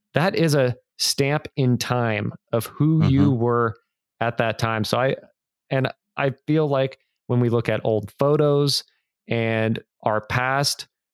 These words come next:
Speaker 1: you know what? Have some compassion for that person. Have some grace
Speaker 2: Right on.
Speaker 1: for that person,
Speaker 2: Right on.
Speaker 1: because you were, we are all just trying to figure it out. And I love the,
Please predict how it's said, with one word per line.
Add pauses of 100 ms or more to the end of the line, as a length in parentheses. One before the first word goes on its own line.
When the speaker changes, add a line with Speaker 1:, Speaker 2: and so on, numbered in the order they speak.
(140)
Speaker 1:
you
know
what? (300)
Have
some (240)
compassion
for
that
person.
Have
some
grace
Speaker 2:
Right
on.
Speaker 1:
for
that
person,
Speaker 2:
Right
on.
Speaker 1:
because (840)
you
were, (120)
we
are (400)
all
just
trying
to
figure
it
out.
And
I
love
the,